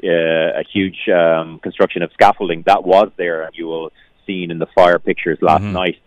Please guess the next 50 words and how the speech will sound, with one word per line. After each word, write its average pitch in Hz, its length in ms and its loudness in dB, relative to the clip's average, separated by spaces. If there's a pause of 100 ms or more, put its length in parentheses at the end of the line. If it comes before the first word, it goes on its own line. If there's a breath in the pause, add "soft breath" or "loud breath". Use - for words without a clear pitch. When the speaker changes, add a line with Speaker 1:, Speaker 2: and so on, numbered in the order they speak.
(400)
Speaker 1:
Beneath 104 320 -2
that 98 180 4
scaffolding 87 480 0
is 85 140 -10
an 85 80 -10
inverted 87 500 -8 (300)
empty 92 360 -10
V 87 320 -10
shape, 80 280 -2
and 80 120 -6
that 87 160 6
is 82 160 -4
where 82 140 0
the 80 80 -4
roof 82 260 -4
used 87 200 -12
to 85 80 -12
be, 82 220 0
and 78 100 -4
that 82 160 2
really 85 240 -2
tells 82 340 4 (420 loud breath)
its 87 180 -4
own 90 220 -6
story. 85 300 4
And 82 140 -4
that, 92 160 4
of - 180 -12
course, 85 300 -4
was 85 160 -10
where 85 220 -4
that 80 180 2 (160)
steeple 95 420 0
was. 80 240 2
Per-, 98 220 0
perhaps 101 400 2
the 92 120 -4
iconic, 90 360 -4 (920)
saddest 95 440 2
moment 87 400 -10
of 90 180 -4
that 82 240 0
fire 82 320 2
is 78 80 -6 (300)
two 90 180 -6
hours 85 220 -6
into 87 280 -6
it - 140 -12
when 82 280 -4 (160)
the 78 300 -4